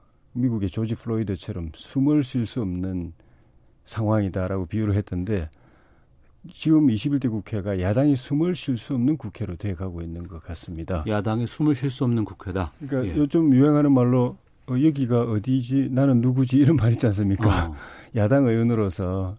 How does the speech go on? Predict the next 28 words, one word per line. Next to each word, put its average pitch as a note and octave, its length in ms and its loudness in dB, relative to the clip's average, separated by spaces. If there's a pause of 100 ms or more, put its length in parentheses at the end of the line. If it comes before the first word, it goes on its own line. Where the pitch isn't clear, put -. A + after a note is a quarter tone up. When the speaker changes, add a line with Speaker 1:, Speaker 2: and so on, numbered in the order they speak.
(140)
Speaker 1:
모두가 C3+ 300 4
느끼는 G#2+ 400 0
게 G2 380 -6
"여기가 G#2+ 360 0
어디지? F#2+ 360 -6
나는 G#2+ 300 -2
누구지?" F#2 480 -6 (880)
이런 D#3 260 4
체제로 C#3 320 4
가면은 B2 520 6
여당이 B2+ 320 4
하고 B2+ 260 2
싶은 B2+ 260 0
일 A2 120 2
다 F#2+ 240 2
할 C3+ 120 2
텐데 F2+ 440 -4
야당은 B2+ 520 4
Speaker 2:
예. - 60 -20 (800)
Speaker 1:
우리 B2+ 340 4
백삼 C3 440 2
명의 C3 360 4
의원이 A#2 720 2
동의하지 A#2 420 2
못해도 F#2+ 640 -6
우리를 A#2+ 420 2
또 G2+ 380 -2
찍은 A2 440 0